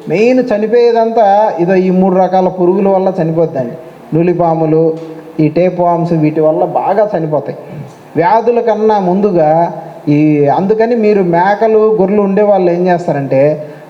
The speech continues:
ప్రతి నెల పెరుగు మందు అంటారు, డీవార్మింగ్ అంటారు దాన్ని, పెరుగు మందు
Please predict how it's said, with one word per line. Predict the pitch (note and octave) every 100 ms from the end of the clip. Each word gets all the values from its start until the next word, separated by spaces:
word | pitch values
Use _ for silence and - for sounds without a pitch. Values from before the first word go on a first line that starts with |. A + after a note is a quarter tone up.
| -
ప్రతి | E3 E3 G3+
నెల | G3+ G#3+
పెరుగు | A#3 - A#3+ C4
మందు | A#3+ G3
అంటారు, | E3+ D3 B2 - - C#3+
డీవార్మింగ్ | G#3 G#3+ G#3 G3+ G3+ F#3+
అంటారు | D3+ C#3+
దాన్ని, | C3+ C3+ D3+
పెరుగు | C#3+ F#3+ G#3 G#3+
మందు | G#3+ G3 D#3+ F3